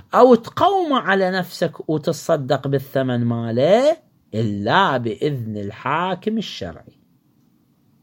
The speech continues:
فوقها بين قوسين تكتبون كلمة ناعمة جدًا، "وقد أجاز"، واشطبوها وراها،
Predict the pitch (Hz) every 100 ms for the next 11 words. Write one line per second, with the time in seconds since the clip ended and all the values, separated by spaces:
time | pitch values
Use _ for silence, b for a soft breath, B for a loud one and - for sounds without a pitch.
0 | _ _ _ _ _ _ _ _ _ _
1 | _ - 254 294 247 208 196 185 190 180
2 | 240 247 277 277 - - 170 180 196 170
3 | 226 226 180 185 226 190 175 151 220 180
4 | 170 160 139 127 - _ _ _ _ _
5 | 117 165 196 247 240 214 - 131 123 156
6 | 135 131 123 104 110 - _ _ _ _
7 | _ _ _ _ _ _ _ _ _ _
8 | - 247 - 220 196 202 175 262 135 92
9 | 71 -